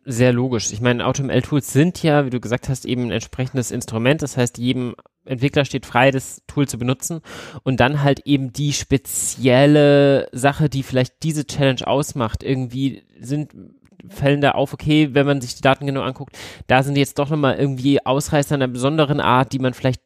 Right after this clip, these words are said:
nicht, äh, automatisch erkannt hat, weil es sehr ungewöhnlich ist. Oder, ähm,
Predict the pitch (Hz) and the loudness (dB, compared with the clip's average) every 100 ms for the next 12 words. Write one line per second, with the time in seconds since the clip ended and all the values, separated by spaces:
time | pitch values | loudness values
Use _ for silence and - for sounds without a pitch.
0 | - 135 127 151 - 135 131 131 135 - | -14 -6 -2 -2 0 2 2 0 -4 -2
1 | 143 - 143 131 127 - 160 143 175 156 | -6 -4 -4 2 2 2 0 0 -2 -2
2 | 113 123 127 131 139 - 131 131 127 123 | 0 -2 -2 -6 -6 -6 -2 2 2 0
3 | - - - 113 131 135 131 139 | -10 -18 -18 -4 4 4 4 -4